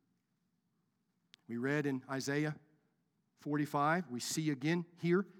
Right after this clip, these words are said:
in Philippians two. "Every knee in heaven and on the earth and above, the, excuse me, under the earth will bow before Jesus. Every tongue in heaven and on the earth and under the earth will confess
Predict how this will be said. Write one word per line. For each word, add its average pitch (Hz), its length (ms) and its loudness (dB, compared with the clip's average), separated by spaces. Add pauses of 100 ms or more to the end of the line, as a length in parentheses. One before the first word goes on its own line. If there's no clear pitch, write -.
(100)
in 139 260 -2 (160)
Philippians 147 560 -2
two. 185 280 2 (400)
"Every 202 420 4 (100)
knee 190 340 4 (140)
in 214 160 6
heaven 185 340 2 (320)
and 120 120 -8
on 180 240 2
the 214 120 4
earth 180 300 2 (320)
and 135 160 -2
above, 202 420 4
the, 190 80 -10
excuse 165 300 -4
me, 160 100 -2
under 220 300 2
the 175 160 2
earth 165 220 2 (200)
will 156 180 2
bow 165 480 4
before 170 560 -2
Jesus. 143 560 -6 (460)
Every 202 300 4
tongue 196 400 4
in 220 180 4
heaven 196 360 4 (180)
and 156 140 -2
on 196 260 2
the 226 120 2
earth 180 220 2 (120)
and 147 140 -4
under 220 260 6
the 214 200 6
earth 196 220 8 (180)
will 156 160 4
confess 202 680 4